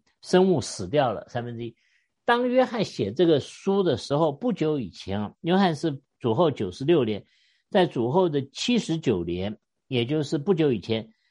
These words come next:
在意大利的那个维苏尔发生火，火山。我们如果到庞贝，你都知道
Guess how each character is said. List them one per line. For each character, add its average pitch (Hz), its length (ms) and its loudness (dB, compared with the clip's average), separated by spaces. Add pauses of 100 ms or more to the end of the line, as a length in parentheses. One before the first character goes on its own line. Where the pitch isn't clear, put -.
(180)
在 160 240 6
意 202 320 -2
大 190 220 2
利 175 260 4
的 139 420 -4 (500)
那 165 200 4
个 127 340 2 (680)
维 165 260 8
苏 226 260 -2
尔 120 340 0
发 160 200 -2
生 156 160 -6
火， 90 320 -10 (140)
火 98 240 -8
山。 143 360 -2
我 127 120 -2
们 151 140 -2
如 160 100 -2
果 135 100 -2
到 135 180 0
庞 165 280 -4
贝， 151 300 -2
你 95 80 -10
都 120 100 -4
知 139 220 -10
道 127 260 -2